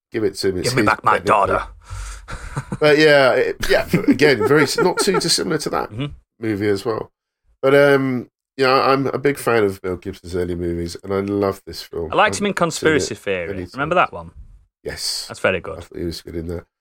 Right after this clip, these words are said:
Speaker 2: Yeah.
Speaker 1: But, uh, yeah, uh, it, it was a great movie, and I thought the MacGuffin was, um, interesting one because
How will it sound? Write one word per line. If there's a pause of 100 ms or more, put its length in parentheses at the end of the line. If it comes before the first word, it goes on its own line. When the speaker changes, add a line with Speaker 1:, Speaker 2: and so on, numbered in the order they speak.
(300)
Speaker 2:
Yeah.
Speaker 1:
But,
uh,
yeah, (400)
uh,
it, (120)
it
was
a
great
movie,
and
I
thought
the
MacGuffin
was, (160)
um, (440)
interesting
one
because